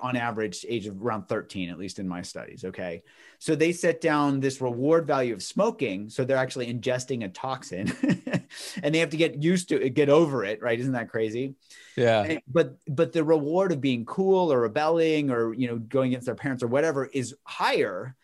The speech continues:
Speaker 1: than that initial, uh, nausea that they feel when their body is saying, "Dude, you're smoking,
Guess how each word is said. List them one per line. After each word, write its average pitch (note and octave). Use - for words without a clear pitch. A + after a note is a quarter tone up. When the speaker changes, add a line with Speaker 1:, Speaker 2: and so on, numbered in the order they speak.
Speaker 1:
than D3+
that D3
initial, C#3+
uh, A#2+
nausea D3
that B2
they B2
feel A#2+
when A#2
their A2+
body B2
is A2+
saying, G#2+
"Dude, D3
you're G#2+
smoking, B2